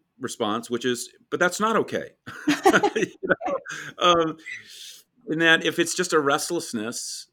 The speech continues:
then I would say I would wanna talk about the restlessness rather than projecting it perhaps out on a church or a community. If it really has been a church and a community that has served you well and has been home for you, and you're feeling this, is it really, is it,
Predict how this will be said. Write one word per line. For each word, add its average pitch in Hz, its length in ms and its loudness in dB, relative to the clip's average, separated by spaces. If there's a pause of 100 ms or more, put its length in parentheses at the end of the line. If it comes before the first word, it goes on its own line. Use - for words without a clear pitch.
(420)
then 131 180 0
I 131 160 4
would 143 180 0
say 123 640 -2 (680)
I 127 100 4
would 143 180 2
wanna 120 260 -4
talk 123 260 -6
about 113 180 -2
the 104 80 -6
restlessness 107 1040 -6
rather 113 200 -2
than 110 140 -2
projecting 107 540 -8
it 92 160 -8
perhaps 95 320 -8
out 101 120 -6
on 95 140 -6
a 90 60 -10
church 101 340 -8
or 92 80 -8
a 90 60 -12
community. 107 480 -6 (380)
If 113 100 -6
it - 20 4
really 127 220 4
has 123 100 0
been 113 140 -4
a 101 40 -8
church 117 360 0
and 98 100 -8
a - 20 -12
community 117 300 -4
that 95 120 -4
has 101 120 -12
served 113 320 -4
you 107 100 -6
well 110 380 -4
and 98 80 -4
has 90 120 -10
been 101 160 -4
home 110 220 -8
for 104 140 -10
you, 95 260 -6 (520)
and 110 100 -4
you're 113 100 0
feeling 127 360 0
this, 101 240 -6
is 101 100 -6
it 107 140 -4
really, 127 420 -2
is 104 140 -8
it, - 80 -14